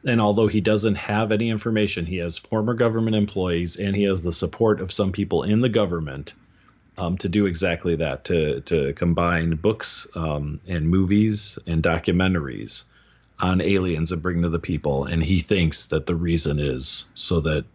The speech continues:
eventually they, that they, they could acclimate us to that. This now goes into what I said earlier about people saying they're acclimating us into aliens so that they could fake an alien invasion so that we could then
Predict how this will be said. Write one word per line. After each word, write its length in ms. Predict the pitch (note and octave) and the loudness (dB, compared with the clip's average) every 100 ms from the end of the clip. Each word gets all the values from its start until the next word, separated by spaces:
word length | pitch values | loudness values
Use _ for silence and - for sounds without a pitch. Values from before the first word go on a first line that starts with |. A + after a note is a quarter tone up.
| _ _ _ | _ _ _
eventually 720 | A2+ F#2+ F#2 F2+ - D#2+ D#2+ | -2 0 2 0 0 -2 -2
they, 180 | E2+ D2 | -2 -2
that 260 | F2+ F#2 - | 0 0 2
they, 160 | G#2 | 2
they 220 | G#2 G2 G#2 | 2 2 2
could 140 | F#2+ | 0
acclimate 560 | - G2+ G2+ E2+ D2 C#2 | 0 -4 -2 -6 -6 -10
us 140 | - | -8
to 80 | E2 | -8
that. 260 | C#2 A#1+ - - - - - - | -6 -8 -10 -18 -20 -20 -20 -2
This 220 | C#3+ C3+ | 0 0
now 200 | C#3 C3+ | 0 2
goes 200 | A#2 A2 | 2 0
into 220 | G#2 G2+ | -2 -2
what 160 | G#2 G2+ | -2 -2
I 80 | F#2+ | -2
said 240 | - G2+ | -2 0
earlier 440 | C3 F3+ G2+ F2+ F#2 | 2 2 0 -2 -6
about 260 | F2+ G2 | -4 -4
people 220 | A#2 G#2+ | -4 -4
saying 260 | G#2 A2 G2+ | -2 0 0
they're 100 | F#2+ | 0
acclimating 640 | G2+ C3 A#2+ G2+ F#2+ F2 F#2 | 0 0 0 0 0 -4 -6
us 160 | - | -4
into 280 | G2+ G2 F2+ | -4 -4 0
aliens 580 | A2 G2 G2 F2+ F2 F#2 | 2 2 0 0 -2 -2
so 120 | G2 | 0
that 120 | F2 | 0
they 140 | E2 F2+ | 0 0
could 120 | E2+ | -2
fake 380 | - C#3 G#2 - | 2 2 2 -2
an 80 | A2 | 0
alien 380 | G#2 G2 F#2 E2+ | 0 2 -2 -2
invasion 680 | E2+ D#2+ D2+ C#2 C2+ D2 F#2 - _ _ _ _ _ | -4 -4 -4 -4 -4 -6 -8 -10 _ _ _ _ _
so 220 | - A2+ | -2 2
that 220 | F#2+ F#2 A2+ | 2 2 0
we 100 | G2+ | -2
could 300 | F#2+ F#2+ E2 | 0 -2 2
then 420 | G#2+ G2 F2 E2 | 2 2 0 -4